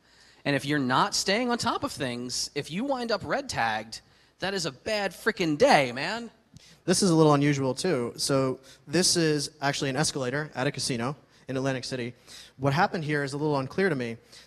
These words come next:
Speaker 2: The state of New Jersey only has eight different types of tests.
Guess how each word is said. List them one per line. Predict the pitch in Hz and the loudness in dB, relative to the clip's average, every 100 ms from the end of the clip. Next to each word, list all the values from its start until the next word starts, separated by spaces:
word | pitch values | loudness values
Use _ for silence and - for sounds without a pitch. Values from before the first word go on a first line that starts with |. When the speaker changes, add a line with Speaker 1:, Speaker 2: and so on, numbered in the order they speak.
| - | -8
Speaker 2:
The | |
state | 143 185 190 | -2 2 2
of | |
New | 190 | 2
Jersey | 156 165 160 160 147 - | 2 0 -2 -6 -8 -8
only | 160 165 | -6 -2
has | 160 160 156 143 143 | 0 2 2 0 -2
eight | 151 147 | -4 -2
different | 143 139 113 | -4 -4 -4
types | 139 127 | -4 -4
of | 127 | -6
tests. | - 151 117 - - | -6 -6 -6 -10 -12